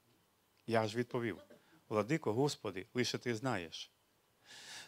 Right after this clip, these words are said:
Тоді він звелів мені провістити щодо цих кісток пророцтво,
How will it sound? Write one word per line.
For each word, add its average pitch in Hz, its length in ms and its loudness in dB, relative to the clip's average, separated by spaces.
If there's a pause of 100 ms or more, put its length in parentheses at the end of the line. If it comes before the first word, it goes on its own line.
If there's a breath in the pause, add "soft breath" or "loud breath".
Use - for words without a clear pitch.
Тоді 180 220 4
він 202 160 6
звелів 170 420 4
мені 165 460 4 (1300 loud breath)
провістити 160 880 4
щодо 139 400 2
цих 147 280 2
кісток - 680 -2
пророцтво, 147 840 4